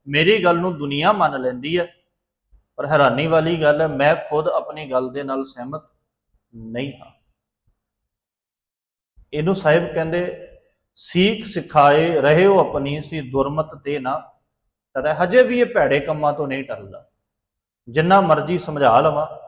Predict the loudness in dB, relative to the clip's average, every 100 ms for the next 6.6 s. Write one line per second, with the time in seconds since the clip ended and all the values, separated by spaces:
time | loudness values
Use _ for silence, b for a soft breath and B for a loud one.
0 | -20 _ _ _ _ _ 2 4 4 4
1 | 2 2 0 0 0 0 -2 -4 0 0
2 | 0 -2 -8 -2 0 0 -4 -4 -4 -4
3 | -6 -2 0 0 -2 -6 -6 -4 -6 -8
4 | -18 _ _ _ _ _ _ _ _ _
5 | _ -6 -4 0 2 2 -2 -6 -6 -6
6 | -8 -16 -14 -16 -18